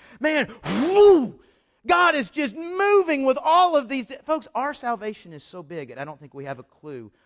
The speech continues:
of what's going on in the physical realm, in the spiritual realm,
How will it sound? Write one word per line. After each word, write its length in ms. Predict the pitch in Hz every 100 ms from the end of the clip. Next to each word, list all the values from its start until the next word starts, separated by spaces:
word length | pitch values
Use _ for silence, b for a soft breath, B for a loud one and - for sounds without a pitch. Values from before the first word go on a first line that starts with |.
| _
of 180 | 127 117
what's 260 | 123 - -
going 260 | 135 135
on 180 | 127 120
in 80 | 113
the 60 |
physical 560 | - - 196 170 147 127
realm, 300 | 117 110 107
in 80 | 107
the 60 | 104
spiritual 580 | - - 208 185 160
realm, 300 | 127 117 113